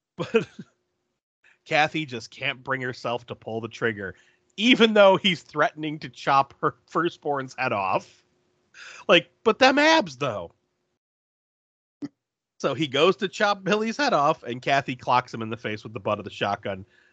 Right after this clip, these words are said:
knocking him out where he, where he has home movie dreams, 'cause, again, we need to reuse that footage.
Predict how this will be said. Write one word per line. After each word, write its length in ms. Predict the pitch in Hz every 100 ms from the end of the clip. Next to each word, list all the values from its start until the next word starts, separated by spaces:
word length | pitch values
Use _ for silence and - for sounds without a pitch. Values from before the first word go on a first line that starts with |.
| -
knocking 360 | 110 127 135 120
him 140 | 117
out 280 | 107 104 -
where 140 | 113 110
he, 240 | 139 120 - _ _ _ -
where 100 | 165
he 140 | 180
has 240 | 165 175 170
home 300 | - 202 220
movie 380 | 254 339 285 196
dreams, 480 | 151 139 110 120
'cause, 280 | - - 170
again, 400 | 202 175 285 170
we 140 | 127 127
need 240 | 143 165
to 100 | 160
reuse 480 | 135 156 165 180 156
that 220 | 170 208
footage. 720 | - 285 - - 185 - -